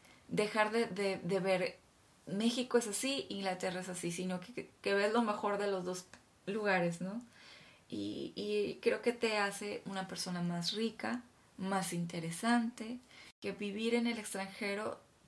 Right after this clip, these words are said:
siempre implica que uno tenga que ser flexible y abierto al cambio y aceptar cosas que a veces no están en tus manos y, y esa parte también creo que te acerca más a ser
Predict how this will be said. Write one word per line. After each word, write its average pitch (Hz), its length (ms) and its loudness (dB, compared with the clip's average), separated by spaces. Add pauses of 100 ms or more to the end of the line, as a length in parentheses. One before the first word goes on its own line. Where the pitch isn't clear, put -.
(120)
siempre 214 500 -2
implica 208 680 -4
que - 120 -12
uno 196 200 -8
tenga 190 340 -8
que 185 100 -10
ser 185 240 -6
flexible 196 640 -6
y 190 40 -2
abierto 180 460 -4
al 185 140 -6
cambio 160 380 -4 (1040)
y 196 160 -6
aceptar 185 720 2 (460)
cosas 196 320 0
que - 120 -4
a 185 120 4
veces 180 300 -2
no 190 100 -2
están 180 300 -2
en 170 140 0
tus 165 200 -6
manos 165 460 -4
y, 170 320 -8 (640)
y 196 140 4
esa 196 280 0
parte 190 200 -2
también 185 280 -2
creo 175 240 -6
que - 80 -8
te - 140 -6
acerca 175 420 -2
más 175 240 0
a 165 60 -4
ser - 260 -2